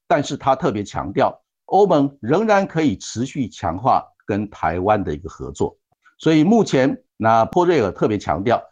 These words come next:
目前欧盟在台湾的投资存量已经达到四百五十亿美元的一个水准，而且台湾的半导体产业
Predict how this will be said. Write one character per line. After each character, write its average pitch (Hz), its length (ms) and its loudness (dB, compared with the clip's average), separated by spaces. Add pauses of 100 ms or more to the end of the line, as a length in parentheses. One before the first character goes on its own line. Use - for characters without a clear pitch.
(180)
目 180 180 2
前 135 360 2 (260)
欧 214 200 4
盟 143 200 2
在 135 200 2
台 113 340 -2
湾 185 340 2 (120)
的 117 80 -4
投 120 320 -2
资 190 380 -6 (380)
存 123 260 -4
量 180 320 0
已 87 40 -14
经 135 160 -2
达 113 220 0
到 117 180 0
四 - 340 -6
百 85 240 0 (180)
五 78 140 -12
十 - 300 -14
亿 190 240 -2 (180)
美 76 200 -8
元 - 280 -10 (280)
的 85 100 -2
一 92 80 -2
个 117 80 -2
水 107 220 -4
准， 85 200 -4 (320)
而 - 120 0
且 107 160 -2
台 117 220 -2
湾 151 140 2
的 147 100 2
半 156 280 0
导 107 180 2
体 131 160 2
产 90 320 -8
业 127 240 -2